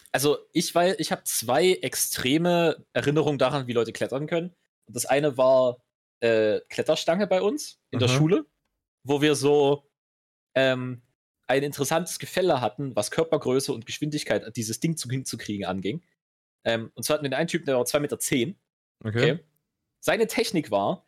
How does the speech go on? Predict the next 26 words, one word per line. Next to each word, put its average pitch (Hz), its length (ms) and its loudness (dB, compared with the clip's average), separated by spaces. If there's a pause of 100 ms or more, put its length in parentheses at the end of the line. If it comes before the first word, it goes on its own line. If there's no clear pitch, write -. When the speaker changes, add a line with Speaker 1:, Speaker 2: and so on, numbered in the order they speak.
(120)
Speaker 1:
er 127 160 0
rennt 180 220 0
auf 175 140 2
das 143 180 0
Ding 247 200 2
zu, 147 460 -4 (920)
greift - 340 -2
mit 170 120 -4
seinen 160 160 2
Armen 156 320 2
viermal 175 580 2
über 202 280 2
sich - 320 -4
und 147 140 -6
ist - 140 -6
oben. 127 220 0 (840)
Der 120 240 2
Speaker 2:
Mhm. - 0 -
Speaker 1:
Typ 214 240 0
war 147 80 2
in 143 100 -2
unter 202 260 -2
vier 196 220 0
Sekunden 165 420 0
da 117 160 0
oben. 120 220 -6